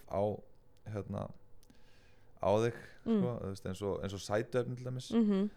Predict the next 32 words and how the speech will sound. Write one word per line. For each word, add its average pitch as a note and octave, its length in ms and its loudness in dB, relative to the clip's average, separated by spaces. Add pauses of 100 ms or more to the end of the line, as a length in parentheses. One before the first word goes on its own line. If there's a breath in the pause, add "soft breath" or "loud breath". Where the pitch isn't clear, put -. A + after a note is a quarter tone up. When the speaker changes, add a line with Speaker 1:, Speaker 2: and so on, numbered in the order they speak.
(140)
Speaker 1:
og F2+ 120 -8
s-, - 80 -10
og F#2+ 180 0
s-, - 140 -6
gervisætan A#2 640 2
sérstaklega, A#2+ 420 -6 (600 soft breath)
að, F2+ 220 2
hérna, F2+ 480 -2 (120)
m-, F2+ 200 -4 (120)
mögulega G2 380 4
er F#2+ 80 2
hún G#2+ 160 -4
að, F#2 240 -2 (220)
að E2+ 240 0 (500)
rugla G2+ 300 -2
aðeins F#2+ 160 0
í - 40 -8
þarmaflórunni. F#2 500 -4 (720 loud breath)
Speaker 2:
Ég, G3 200 4
sko, G3 220 2
rannsóknir G#3+ 500 4
sýna A3 320 4
það, E3 580 0
til F#3+ 120 -2
dæmis F3 260 0
súkralósi, F3+ 880 0
Speaker 1:
Mhm. F3+ 280 -2
Speaker 2:
ef F3 100 0
þú - 40 -6
gefur G3 260 4
rottum G3+ 380 0
súkralósa, F3+ 840 -2